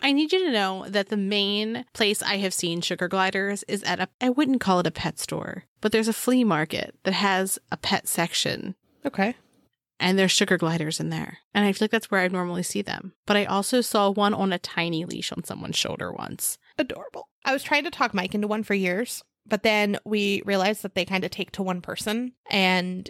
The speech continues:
Speaker 2: it seemed like a very difficult pet once we looked into it.
Speaker 1: Yeah, that doesn't sound like an ideal pet for, like,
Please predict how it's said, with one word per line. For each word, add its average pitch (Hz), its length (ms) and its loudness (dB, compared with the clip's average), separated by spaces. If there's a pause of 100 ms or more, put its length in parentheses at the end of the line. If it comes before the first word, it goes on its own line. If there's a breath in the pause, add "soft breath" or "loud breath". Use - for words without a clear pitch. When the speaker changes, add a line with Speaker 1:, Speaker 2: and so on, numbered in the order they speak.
Speaker 2:
it - 160 -2
seemed 339 180 0
like 440 140 2
a 403 60 4
very 233 240 4
difficult - 680 -4
pet - 260 -4
once 196 240 -2
we 185 80 2
looked 170 220 -2
into 175 260 0
it. 247 200 0
Speaker 1:
Yeah, 285 560 0
that 220 140 2
doesn't 254 280 4
sound 226 300 2
like 214 200 2
an 208 80 2
ideal 190 400 2
pet - 360 -2
for, 180 200 0
like, 165 480 -2